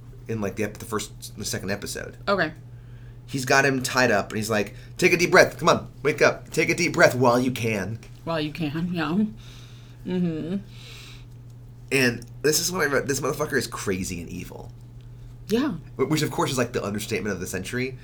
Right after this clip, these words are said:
Speaker 1: But, like, there's moments when you're like, "Oh, wait a second. This guy is really fucking evil." He's, like,
Speaker 2: Yeah.
Speaker 1: chit-chatting about the weather.
Speaker 2: Yeah, yeah, 'cause, oh, yeah, the weather, oh, the meat's gonna be so nice, and while it's still cold out, "Oh, I didn't check the forecast, did you?"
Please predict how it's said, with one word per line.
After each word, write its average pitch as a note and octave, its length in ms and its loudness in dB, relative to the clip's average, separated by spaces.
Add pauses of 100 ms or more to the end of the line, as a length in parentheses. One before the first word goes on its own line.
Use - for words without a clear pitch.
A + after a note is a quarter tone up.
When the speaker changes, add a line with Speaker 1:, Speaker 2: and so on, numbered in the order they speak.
(420)
Speaker 1:
But, B2+ 60 0 (120)
like, B2 100 -8
there's D3 200 4
moments C3 400 2
when B2 80 -2
you're A#2+ 100 2
like, G#2+ 100 -2 (160)
"Oh, A2 140 2
wait F2+ 200 -2
a E2 60 -8
second. - 400 -8 (320)
This G#2+ 160 -4
guy A2+ 160 2
is F#2+ 180 0
really E2 460 -6
fucking - 720 -10 (120)
evil." - 260 -12 (340)
He's, C3 140 -2
like, D3+ 180 4
Speaker 2:
Yeah. D3 200 -2 (200)
Speaker 1:
chit-chatting - 580 4
about A#2+ 160 4
the G#2 80 0
weather. F2 460 -4 (760)
Speaker 2:
Yeah, F3+ 380 4
yeah, D#3 320 2
'cause, D#3 320 -4
oh, D#3 300 2
yeah, D3 220 0
the D3 100 -2
weather, E3 320 0
oh, D3+ 100 0
the D3 100 -2
meat's D#3+ 340 -2 (260)
gonna D#3+ 180 -2
be D3+ 240 -6 (100)
so D#3+ 300 0
nice, D#3 480 0
and D#3 460 -4
while D#3 160 0
it's D#3 120 -4
still E3+ 200 -4
cold D#3+ 340 -2
out, D#3 180 -4
"Oh, A3 140 -4
I G#3+ 80 -2
didn't G#3+ 220 0
check F3 220 -6
the F3+ 60 -12
forecast, E3+ 640 -4
did D#3 180 -10
you?" F3 260 -6